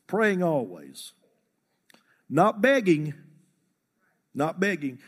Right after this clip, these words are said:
You need to know what the Word of God says, and you need to begin to declare the Word of God. I'll tell you again, I'm gonna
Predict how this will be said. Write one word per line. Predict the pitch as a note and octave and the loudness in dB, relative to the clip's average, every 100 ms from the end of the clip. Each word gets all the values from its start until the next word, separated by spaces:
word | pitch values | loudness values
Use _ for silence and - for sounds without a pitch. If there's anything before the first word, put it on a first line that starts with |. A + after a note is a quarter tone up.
| _ | _
You | D3 F#3+ | -2 2
need | G3 F3 | 2 0
to | |
know | D3 F3 | 0 2
what | G3+ G#3 | 2 -2
the | F#3+ | -2
Word | F#3+ F#3+ | -2 -2
of | F3+ | -4
God | F3+ F3 D3+ | -2 -2 -4
says, | F#3 F#3+ F#3 - - | -2 -2 -4 -8 -4
and | C#3+ | -2
you | D#3+ | 0
need | F3 E3 | 0 -2
to | D3+ | -4
begin | D3+ F3 D#3+ | -2 -4 -6
to | |
declare | B2+ B2 - E3+ F#3 F#3 F3+ | -6 -6 -6 -2 0 0 -2
the | E3+ C3+ | -6 -8
Word | C#3+ D#3 D#3 | -10 -8 -8
of | C3+ | -8
God. | A#2+ F#2+ E2 - - _ _ _ _ _ _ _ _ _ _ _ _ _ _ _ _ _ _ _ _ _ _ - | -10 -12 -14 -20 -20 _ _ _ _ _ _ _ _ _ _ _ _ _ _ _ _ _ _ _ _ _ _ -8
I'll | B2 | -6
tell | - F#3 | 0 2
you | F#3+ | 2
again, | F3 G#3 F#3 D#3 - _ - | -2 -2 -4 -6 -12 _ -6
I'm | E3 | -2
gonna | A3 F3 | -2 -4